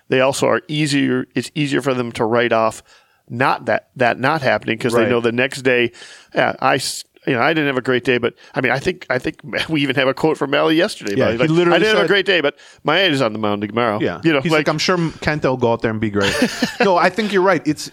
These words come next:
Speaker 2: it's
Speaker 1: And, and, and, and he was like, "Eh, you know, I, I,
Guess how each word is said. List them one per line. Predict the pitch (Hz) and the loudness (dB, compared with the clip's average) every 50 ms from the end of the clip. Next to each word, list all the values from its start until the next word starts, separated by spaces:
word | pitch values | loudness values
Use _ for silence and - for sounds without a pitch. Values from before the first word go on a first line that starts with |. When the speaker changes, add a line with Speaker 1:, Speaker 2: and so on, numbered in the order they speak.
| - - | -6 -4
Speaker 2:
it's | 165 151 - - - - - _ _ _ _ | -4 -4 -4 -8 -14 -16 -16 _ _ _ _
Speaker 1:
And, | - 151 151 151 170 180 | -6 -4 0 0 2 2
and, | 185 185 | 2 2
and, | 180 185 156 131 196 | 0 0 0 0 -2
and | 170 170 | 0 0
he | 156 170 | -2 -2
was | 180 156 | -2 0
like, | 170 175 170 - - - - - | 0 -2 -2 -4 -10 -18 -10 -2
"Eh, | - - 240 - - - - - - - - _ | 0 0 0 -2 -6 -16 -20 -20 -20 -20 -12 _
you | - 165 | 0 2
know, | 160 151 | 2 2
I, | 151 - - - - - 160 156 - - 165 - _ - | 2 0 -4 -8 -10 -10 -16 -10 -4 -4 -4 -4 _ -2
I, | 170 175 | -2 -2